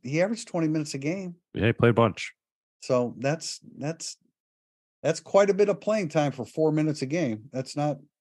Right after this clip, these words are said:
Speaker 1: that's not great. Uh, Tim, you wanna wrap us up here? And I, I do wanna, since we're talking back, basketball, Marcus Burton, uh, from local Penn High School was named Mister Basketball. The last South Bend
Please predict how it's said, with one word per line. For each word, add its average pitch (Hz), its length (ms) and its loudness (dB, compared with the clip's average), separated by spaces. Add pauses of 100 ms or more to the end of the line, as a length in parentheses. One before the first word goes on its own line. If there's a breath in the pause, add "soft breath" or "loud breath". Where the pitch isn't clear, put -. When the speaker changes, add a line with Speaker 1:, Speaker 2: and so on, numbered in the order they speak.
(220)
Speaker 1:
that's 120 160 -10
not 143 180 -4
great. 135 260 -6 (1400)
Uh, 135 480 4 (200)
Tim, 190 180 -4
you 180 80 0
wanna 160 160 4
wrap 156 240 4
us 147 160 -4
up 160 180 2
here? 170 160 0
And 151 140 2
I, 147 100 4 (120)
I 151 80 -2
do 151 160 -2
wanna, 147 200 0
since - 260 -10
we're 131 80 -10
talking 135 320 0
back, 135 220 2 (120)
basketball, 135 520 2
Marcus 127 400 0
Burton, 147 500 -2 (1000)
uh, 110 180 2
from 117 160 -6
local 127 260 0
Penn 123 240 -4
High 131 140 -2
School 131 220 -6
was 113 160 -6
named 120 180 -4
Mister 117 260 -4
Basketball. 131 720 0
The 123 60 -4
last 113 580 -2
South - 520 -2
Bend 127 480 0